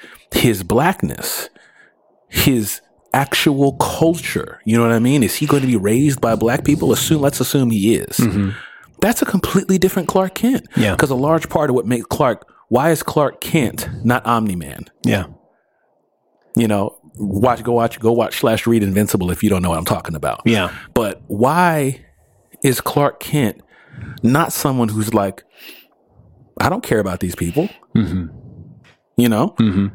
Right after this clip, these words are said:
Speaker 1: Maybe because he grew up in a black community. Maybe because what does it look like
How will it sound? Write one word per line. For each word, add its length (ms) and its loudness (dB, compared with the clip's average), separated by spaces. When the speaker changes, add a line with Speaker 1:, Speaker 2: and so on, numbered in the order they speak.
Speaker 1:
Maybe 240 4
because 380 0
he 80 -8
grew 340 2
up 120 0
in 80 0
a 60 2
black 280 2
community. 480 0
Maybe 240 2
because 320 0
what 100 2
does 120 0
it 80 -2
look 280 -2
like 400 0